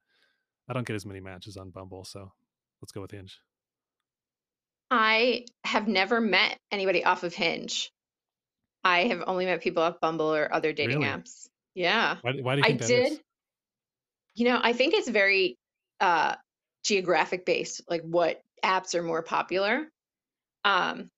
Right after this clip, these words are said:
Speaker 2: I did have a, I know we're getting a little off topics, but I, I did have a Hinge date that stood me up. So I went to the restaurant, he wasn't
Speaker 1: Oh.
Speaker 2: there. And then I ended up, see, that I was in a meetup group and I went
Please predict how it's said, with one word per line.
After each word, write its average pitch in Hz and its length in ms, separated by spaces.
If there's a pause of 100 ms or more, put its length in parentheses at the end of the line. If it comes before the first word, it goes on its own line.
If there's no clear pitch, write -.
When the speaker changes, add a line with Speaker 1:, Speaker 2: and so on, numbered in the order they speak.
(120)
Speaker 2:
I 202 240
did 214 280
have 214 500
a, 175 340
I 175 100
know 180 80
we're 175 80
getting 160 220
a 156 60
little 170 260
off 160 160
topics, 160 380
but 175 100
I, 165 220
I 190 120 (120)
did 202 180
have 208 180
a 180 40
Hinge 190 340
date 180 260
that 165 160
stood 214 360
me 214 140
up. - 200
So 175 120
I 165 40
went 185 180
to 220 60
the 220 80
restaurant, 185 420
he 175 140
wasn't 175 400
Speaker 1:
Oh. - 0
Speaker 2:
there. 160 420 (1000)
And 214 280
then 220 540
I 202 160
ended 196 300
up, 175 320 (640)
see, - 380 (120)
that 190 260
I 202 100
was 208 140
in 208 100
a - 40
meetup 185 480
group 165 320 (100)
and 185 100
I 175 120
went 175 380